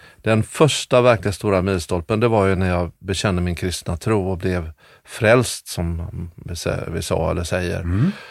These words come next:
Speaker 1: Och, eh, det, då var jag arton år. Det var, det var liksom det första riktigt så här omvälvande och väldigt, väldigt betydelsefulla, eh, händelse.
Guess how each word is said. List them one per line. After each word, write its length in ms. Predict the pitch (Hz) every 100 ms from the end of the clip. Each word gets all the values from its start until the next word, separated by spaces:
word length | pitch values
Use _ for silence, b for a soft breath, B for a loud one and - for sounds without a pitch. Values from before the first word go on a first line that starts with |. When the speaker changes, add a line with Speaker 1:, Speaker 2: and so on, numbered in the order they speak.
| B B
Speaker 1:
Och, 420 | - 92 - -
eh, 380 | 98 95 87 87
det, 320 | 87 104 98
då 120 | 95 104
var 100 | 104
jag 140 | -
arton 380 | 104 87 - 90
år. 420 | 101 90 87 85 b b b _ b b b
Det 120 | -
var, 200 | 107 104
det 60 | 104
var 160 | 104
liksom 440 | 98 92 90 87 85 82 -
det 320 | - - 92
första 560 | - 104 - 98 95 98
riktigt 760 | 107 120 - - 120 - -
så 300 | - - 98
här 180 | 92 -
omvälvande 840 | - 123 98 104 117 107 87 85 82 73 _ B B B B B B B -
och 320 | 104 92 - 117
väldigt, 360 | 117 95 95
väldigt 440 | 98 92 87 - -
betydelsefulla, 1000 | - - 90 82 - 104 92 87 87 90
eh, 880 | 90 98 101 - - - 98 104 101 90
händelse. 500 | 98 87 80 -